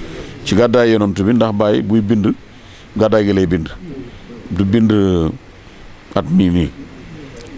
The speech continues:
Baay hijriya la bind, waaye loolu la am ci hijriya. Juróom-ñeent fukk ak juróom-ñett ak ay weer. Waaw, waaye bu fekkee ne ci juddu Isaa bi la ñuy seet,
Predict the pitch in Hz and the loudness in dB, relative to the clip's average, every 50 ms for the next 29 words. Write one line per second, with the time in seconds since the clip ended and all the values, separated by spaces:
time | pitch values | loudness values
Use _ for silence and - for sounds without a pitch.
0 | - - - 180 131 92 95 101 101 110 101 101 95 90 90 80 - 87 85 85 | -4 -2 0 0 2 2 2 2 2 2 2 2 2 0 -2 -2 -2 -4 -4 -2
1 | 90 90 92 92 92 92 101 104 107 117 - - 110 120 180 - - - - - | -2 -2 0 0 2 2 2 2 2 0 0 0 -2 -2 -4 -6 -10 -16 -14 -6
2 | - 101 98 98 95 104 101 101 98 92 90 85 71 - - - - - - - | -2 0 0 2 2 0 0 0 2 2 0 0 -2 -6 -14 -20 -18 -18 -18 -18
3 | - - - 95 92 95 95 95 98 101 92 82 98 95 - - - 92 85 87 | -10 -6 -2 0 0 2 2 2 2 2 0 -2 -4 -4 -2 -2 -2 -2 0 0
4 | 101 98 95 98 110 117 - - - - - - - - - - - - - - | 0 2 2 2 0 0 -2 -8 -14 -16 -18 -20 -20 -20 -20 -20 -20 -16 -10 -6
5 | 113 101 - - 110 107 95 92 87 71 65 - - - - - - - - - | -6 -4 -2 0 0 2 2 0 0 -2 -4 -12 -18 -20 -20 -20 -20 -20 -20 -20
6 | - - - - - - - - 85 85 80 78 76 82 90 92 95 95 85 92 | -20 -20 -20 -20 -20 -20 -14 -8 -4 -4 -2 -2 -2 0 0 0 0 0 -2 -4
7 | 95 - - 120 - - 123 120 110 107 101 117 156 - - - - - - - | -4 -2 -4 -4 -2 0 0 2 2 0 0 -2 -4 -10 -18 -20 -20 -20 -20 -20
8 | - - - - - - - - - - - - 110 117 117 123 123 120 143 165 | -20 -20 -20 -20 -20 -20 -20 -18 -12 -6 0 2 4 4 4 4 4 2 0 -4
9 | - - - - - - - - - - - - - - - - - - - - | -8 -16 -18 -18 -18 -20 -20 -20 -20 -18 -18 -18 -18 -18 -20 -20 -20 -20 -20 -20
10 | - - - - - - - - 95 98 120 117 123 120 107 107 - - 98 95 | -20 -18 -14 -12 -12 -8 -6 -2 0 0 2 2 2 2 2 2 2 2 0 2
11 | 90 95 98 101 101 104 98 98 95 104 | 2 2 2 2 2 2 2 0 0 0